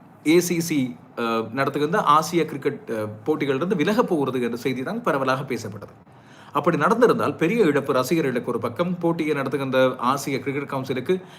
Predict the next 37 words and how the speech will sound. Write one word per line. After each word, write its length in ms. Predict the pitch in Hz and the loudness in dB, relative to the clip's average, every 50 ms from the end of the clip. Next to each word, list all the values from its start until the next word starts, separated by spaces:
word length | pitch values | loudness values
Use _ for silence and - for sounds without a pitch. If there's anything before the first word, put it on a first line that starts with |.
| - | -10
இந்த 140 | - 139 143 | -4 -2 -2
போட்டிகளை 480 | 143 165 170 170 175 170 170 160 151 147 | 0 0 0 2 2 2 2 2 2 0
முறை 420 | 143 143 147 147 147 139 135 - - - - | 0 2 2 2 2 2 0 -4 -6 -2 2
ஹோஸ்ட் 340 | 180 196 190 - - - | 4 4 4 4 0 -2
கண்ட்ரியாக 560 | - 151 143 131 131 127 117 110 127 110 104 - - - - - - - - | -2 -2 -2 -2 -2 -2 -2 -2 -2 -2 -4 -4 -8 -14 -20 -20 -20 -4 2
நடத்துகின்ற 440 | 147 160 - 165 175 180 170 156 151 | 4 4 4 4 2 0 0 0 2
நாடாக 320 | 147 147 143 143 139 139 | 2 2 4 2 2 2
நடத்துகின்ற 420 | 131 131 123 - 151 135 123 120 | 0 -2 -2 -2 -2 -2 -2 -2
யூ 240 | 113 123 170 208 208 | 0 0 0 2 4
ஏ 180 | 185 151 135 131 | 4 4 4 2
ஈக்கு 80 | 127 | 0
வந்து 160 | 156 160 214 - | -2 -2 -2 0
பெரும் 220 | - 170 156 147 | 0 0 0 0
இழப்பு 240 | 135 131 131 - 123 | 0 -2 -2 -2 -2
இருந்திருக்கு. 300 | 107 101 95 95 98 107 | -4 -4 -6 -8 -8 -4
காரணம், 300 | 117 147 165 202 220 196 | 0 0 2 2 2 2
வருகின்ற 280 | 175 170 180 190 185 | 2 2 2 0 0
ஞாயிற்றுக்கிழமை 680 | 165 156 165 208 233 226 240 196 175 127 123 147 190 240 - - - - - - | 2 2 2 2 0 0 -2 -2 -2 0 0 -2 -4 -4 -8 -12 -18 -20 -10 0
இதே 320 | - 165 180 233 226 196 | 4 8 10 10 10 10
என்று 200 | - 165 147 151 | 8 4 0 0
பாகிஸ்தான் 400 | 143 160 160 165 180 185 190 170 | 4 4 4 4 2 0 -2 -2
வென்ற 180 | 160 156 156 160 | -2 -2 -2 0
காரணத்தால் 340 | 156 170 160 170 165 214 202 | 2 2 2 2 0 0 2
பாகிஸ்தானும் 500 | - 175 180 180 180 185 208 185 180 180 | 4 4 4 4 2 -2 -2 0 0 0
இந்தியா 260 | 170 170 175 175 170 | 0 2 2 2 2
மோதுகின்ற 320 | 165 160 160 160 160 156 | 0 -2 -2 -2 -4 -4
போட்டி 240 | 147 139 156 151 175 | -2 -2 -2 -2 0
இடம்பெற 280 | 175 160 151 139 120 110 | 0 0 0 -2 -4 -6
போகிறது. 300 | 110 - - - - - | -6 -10 -14 -14 -14 -2
சில 200 | - 190 190 208 | 0 2 4 4
வேளைகளில் 360 | 185 160 135 127 143 180 185 - - - - | 4 4 2 2 0 0 -2 -4 -8 -16 -12
இந்த 180 | - 160 165 165 | -8 -4 -2 0
இரண்டு 280 | 147 160 175 185 180 175 | 0 2 2 2 2 2
அணிகளும் 280 | 165 160 175 202 208 | 2 0 0 0 2
இறுதிப் 240 | 185 180 190 202 - | 2 2 2 2 2
போட்டிகளை 340 | 165 151 147 127 143 147 147 | 0 0 0 0 0 -2 0
சந்திக்கலாம். 340 | 143 117 104 107 98 71 - | -2 -4 -4 -6 -8 -10 -12